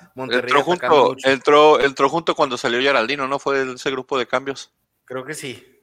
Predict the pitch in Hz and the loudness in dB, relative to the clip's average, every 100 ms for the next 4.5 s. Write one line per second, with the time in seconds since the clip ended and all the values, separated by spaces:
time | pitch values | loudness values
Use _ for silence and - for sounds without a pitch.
0 | _ - 123 120 127 127 127 127 120 127 | _ -8 -6 -2 -2 -2 -8 -8 -6 -2
1 | 120 - 110 120 120 120 127 139 139 135 | -2 -2 -4 -4 0 0 0 0 2 2
2 | 131 135 143 123 139 - 110 - _ _ | 0 -2 -2 -4 -4 -4 -6 -8 _ _
3 | _ - 143 - 156 135 139 131 - 143 | _ -2 -2 0 -2 -2 -2 -2 0 0
4 | 147 143 135 117 | 2 2 2 -4